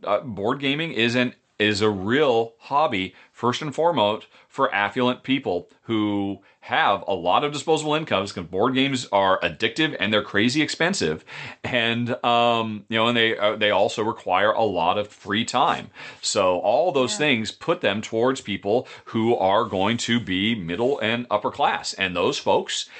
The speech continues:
Speaker 1: were not necessarily hurt too terribly bad by the economy. It was the people who were just barely scraping by, makings in meat. Those folks, generally speaking,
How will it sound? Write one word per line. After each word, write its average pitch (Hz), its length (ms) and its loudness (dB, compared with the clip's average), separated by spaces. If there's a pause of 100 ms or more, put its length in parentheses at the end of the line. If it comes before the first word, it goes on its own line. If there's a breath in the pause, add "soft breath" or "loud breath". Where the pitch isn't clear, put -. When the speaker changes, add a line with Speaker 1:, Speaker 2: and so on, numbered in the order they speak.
(180 loud breath)
Speaker 1:
were 139 160 0
not 117 300 -2
necessarily 156 600 0
hurt 147 280 -2
too 135 140 -2
terribly 101 340 0
bad 87 420 0
by 92 220 2
the 90 100 -4
economy. 101 540 -2
It 92 60 0
was 110 220 -2
the 120 60 -4
people 117 340 0
who 120 80 2
were 120 120 2
just 107 220 -8
barely 123 500 2 (220 loud breath)
scraping 131 380 -2
by, 151 220 0
makings 120 440 -2
in 135 100 -2
meat. - 260 -6 (240 loud breath)
Those 143 220 0
folks, 117 260 0
generally 143 280 0
speaking, 139 460 -2